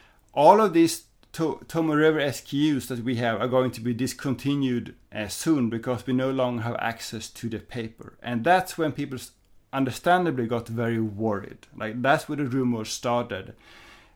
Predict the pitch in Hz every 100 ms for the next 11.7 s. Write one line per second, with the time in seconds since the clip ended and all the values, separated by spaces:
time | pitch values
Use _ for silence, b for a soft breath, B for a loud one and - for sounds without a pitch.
0 | - 135 139 139 143 170 208 170 165 160
1 | 139 135 - 143 143 143 123 - - -
2 | - - - - - - - - 123 120
3 | 120 - 156 151 143 165 165 117 120 123
4 | 127 117 - 123 117 113 - - - 135
5 | 120 113 120 160 - 123 107 101 - -
6 | 127 123 117 - 165 175 139 120 117 113
7 | - - b b b b - 131 131 160
8 | 160 135 160 143 - 156 147 139 135 -
9 | 151 139 131 131 131 135 131 147 - 143
10 | 123 131 143 131 123 123 120 117 113 110
11 | - 139 117 104 101 95 -